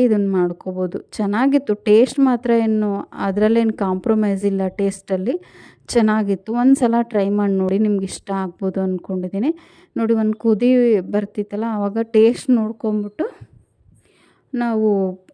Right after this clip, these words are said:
ಉಪ್ಪು, ಉಪ್ಪು ನೋಡಿಕೊಂಡು ಟೇಸ್ಟ್ ನೋಡ್ಕೊಂಬಿಟ್ಟು ಒಂದು ವಿಷಲ್ ಹಾಕಿಸ್ಕೊಂಡ್ರೆ ರೆಡಿ ಆಗುತ್ತೆ.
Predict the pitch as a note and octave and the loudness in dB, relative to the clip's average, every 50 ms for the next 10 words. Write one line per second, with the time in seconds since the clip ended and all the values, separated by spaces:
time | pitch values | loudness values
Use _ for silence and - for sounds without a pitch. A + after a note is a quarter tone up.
0 | - A#3 A#3 - - A#3 A3+ G#3+ G#3 G#3 - - A#3+ B3+ B3 A3+ A3 G#3+ G#3+ - | -4 -4 -2 -2 0 0 0 0 -2 -4 -2 2 2 4 4 2 0 -2 -4 -4
1 | - A3+ A3 G#3+ A3 B3 C#4 C4 A#3 G#3+ A3 A3 - A3+ G#3+ G#3 G#3 - - G#3 | -2 0 0 0 0 0 0 0 0 -2 -2 -2 -2 -2 -2 -2 -4 -6 -8 -6
2 | G3+ G3+ G3 G3+ - - E4 G4+ - _ _ - - _ _ - A3+ A#3 A#3+ C4 | -4 -4 -4 -6 -6 -8 -8 -8 -10 _ _ -20 -20 _ _ -2 2 4 4 6
3 | B3+ A3+ A3+ G#3 G#3 G#3+ G#3+ G#3 G3 F#3+ - G3 F#3+ - _ G3+ G3 F#3+ F#3+ - | 4 4 2 0 0 -2 -2 -4 -6 -8 -8 -10 -10 -8 _ -6 -6 -6 -6 -6
4 | G4+ A4 - _ _ _ _ - - G#3 G3+ F#3+ G3 F#3+ F#3 F3+ F3 G3 G3 - | -8 -10 -12 _ _ _ _ -8 -4 -4 -4 -2 -4 -4 -6 -6 -10 -14 -18 -20